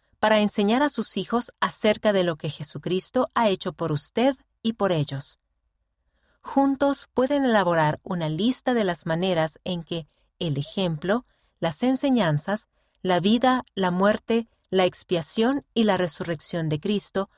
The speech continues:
los bendicen a usted y a su familia en la actualidad.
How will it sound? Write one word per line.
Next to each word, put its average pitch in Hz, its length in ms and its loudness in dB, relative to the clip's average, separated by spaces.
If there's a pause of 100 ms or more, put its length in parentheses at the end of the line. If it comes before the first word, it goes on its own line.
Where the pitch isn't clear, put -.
(220)
los 208 240 2
bendicen 208 680 0
a 180 140 0
usted 214 500 -2
y 247 120 0
a 220 80 0
su 214 140 -6
familia 185 640 0 (380)
en 262 240 2
la 233 120 4
actualidad. 160 640 -2